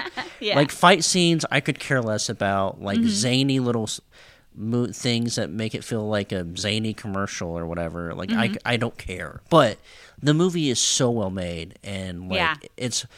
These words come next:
Speaker 2: from a point of view that is just, like, so them that it's
Speaker 1: Yeah,
Speaker 2: just, like,
Speaker 1: absolutely.
Speaker 2: it's unavoidable, and the movie's, like, incredible. But
Speaker 1: Yeah.
Speaker 2: f-, for my, I, I just like movies where people talk, and, like,
Speaker 1: Mm-hmm.
Speaker 2: the, the moral that they're trying to teach is, like,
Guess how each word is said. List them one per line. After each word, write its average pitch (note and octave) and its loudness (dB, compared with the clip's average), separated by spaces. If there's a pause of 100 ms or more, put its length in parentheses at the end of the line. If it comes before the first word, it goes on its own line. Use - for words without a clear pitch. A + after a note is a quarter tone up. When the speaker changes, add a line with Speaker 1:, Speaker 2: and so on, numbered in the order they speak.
(320)
Speaker 2:
from F3 6
a D#3 6
point D3+ 2
of C3 2
view B2 2
that A2 2
is G2 0
just, - -2
like, G2 -4
so B2+ 4
them F2+ -6 (440)
that G#2+ -2
it's G#2 2
Speaker 1:
Yeah, F#3+ 4
Speaker 2:
just, A2 -2
like, G2 -2
Speaker 1:
absolutely. C3+ -8
Speaker 2:
it's - -2
unavoidable, A#2+ 4
and A2+ -4
the A#2 -2
movie's, B2+ 0
like, G2 -6
incredible. D2+ -12
But A#2+ 6 (360)
Speaker 1:
Yeah. F#3+ -8
Speaker 2:
f-, - -18
for - 0
my, C#3 6
I, D3+ 6 (260)
I D3+ 0
just C#3 -2
like B2+ 0
movies G#2 -4
where F#2+ -8
people F2+ -8
talk, E2 -4
and, F#2+ -4
like, F2+ -2
Speaker 1:
Mm-hmm. G3+ -4 (500)
Speaker 2:
the, G#2+ -2 (160)
the A2 -2
moral A#2+ 2
that A#2+ 0
they're A#2 -4
trying A#2+ -2
to A2 0
teach A#2 -6
is, G2 -6
like, F2+ -6